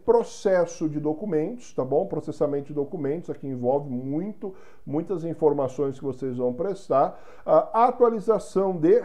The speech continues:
registros, tá bom? Depois, resguardo e confidencialidade das informações de interesse do conglomerado B B.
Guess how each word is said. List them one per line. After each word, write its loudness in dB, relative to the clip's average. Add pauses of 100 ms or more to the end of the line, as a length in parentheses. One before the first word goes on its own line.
(140)
registros, -4
tá 0
bom? 4 (300)
Depois, 4 (320)
resguardo 6
e 6
confidencialidade 2
das 4
informações 0
de -6
interesse 2
do -8
conglomerado 0
B -2
B. 2